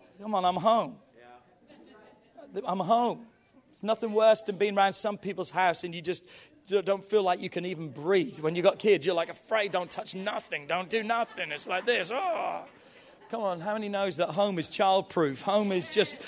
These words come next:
whatever proof. You can do whatever. You can put your feet up on the couch at home. You can do,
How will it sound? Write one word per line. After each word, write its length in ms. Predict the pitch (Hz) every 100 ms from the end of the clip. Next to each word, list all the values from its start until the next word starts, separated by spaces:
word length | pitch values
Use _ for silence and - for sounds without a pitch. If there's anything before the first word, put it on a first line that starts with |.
| - -
whatever 420 | 214 220 240 202
proof. 460 | - 214 180 151 185
You 100 | 208
can 160 | 220
do 180 | 202 220
whatever. 440 | 214 208 220 226
You 140 | 190 180
can 140 | 220
put 200 | - 254
your 100 | 233
feet 280 | - 240 226
up 200 | 202 196
on 140 | 214
the 80 | 202
couch 400 | - 247 226 -
at 140 | 233 170
home. 360 | 247 220 180
You 120 | 185
can 180 | 196 220
do, 260 | 202 220